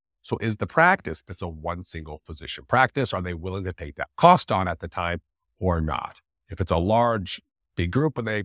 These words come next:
got three people joining partnership throughout the year, are they calculating it once per year or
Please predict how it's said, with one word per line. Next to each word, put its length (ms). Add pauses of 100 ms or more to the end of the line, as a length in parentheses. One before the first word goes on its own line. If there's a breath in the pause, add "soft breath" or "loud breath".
(100)
got 220
three 200
people 260
joining 260
partnership 560
throughout 320
the 80
year, 180
are 140
they 160 (220)
calculating 500
it 100
once 380
per 220
year 260
or 180